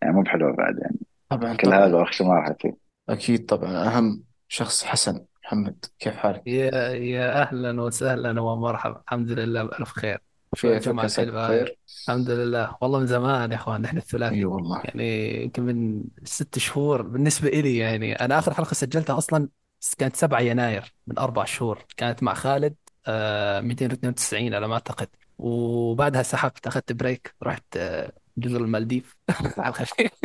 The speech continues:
Speaker 3: أخذنا بريك والله، وإن شاء الله رجعة قوية وبوجود الشباب. والشباب ما قصروا صراحة طول الفترة هاي، يعني. خ-، ركان سجل، وخالد سجل، ومحمد صلاح سجل، وعبد الله، الشباب كلهم والله ما قصروا. يعطيهم
Speaker 1: إيه.
Speaker 3: ألف عافية بصراحة.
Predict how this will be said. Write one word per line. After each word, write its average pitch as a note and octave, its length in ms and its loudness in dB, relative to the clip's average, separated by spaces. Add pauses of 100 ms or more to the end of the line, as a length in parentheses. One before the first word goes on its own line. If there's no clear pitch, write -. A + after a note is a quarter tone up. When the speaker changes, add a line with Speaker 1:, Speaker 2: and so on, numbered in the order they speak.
(720)
Speaker 3:
أخذنا C#3 240 6
بريك C3+ 320 4
والله، C#3+ 360 6
وإن B2 640 4
شاء D#3+ 180 4
الله C#3 120 4
رجعة C3 320 4
قوية C3+ 560 2 (220)
وبوجود A#2+ 640 2
الشباب. B2+ 600 2
والشباب D3+ 360 4
ما E3 80 6
قصروا C3 280 2
صراحة A#2+ 300 2
طول B2 180 0
الفترة A#2 360 -2
هاي، A#2+ 220 2
يعني. A2+ 560 0
خ-، - 120 -2
ركان A2+ 560 2
سجل، A#2+ 600 2
وخالد A#2+ 420 0
سجل، A#2+ 600 0
ومحمد A#2 480 -2
صلاح A#2+ 340 0
سجل، A#2+ 540 -2
وعبد A2+ 280 -2
الله، C3 100 2
الشباب B2+ 280 0
كلهم A#2+ 340 0
والله A#2 160 2
ما A#2 100 2
قصروا. G2+ 360 0 (380)
يعطيهم - 280 2
Speaker 1:
إيه. - 80 2
Speaker 3:
ألف D#2+ 180 2
عافية A2 260 -2
بصراحة. G#2 500 -4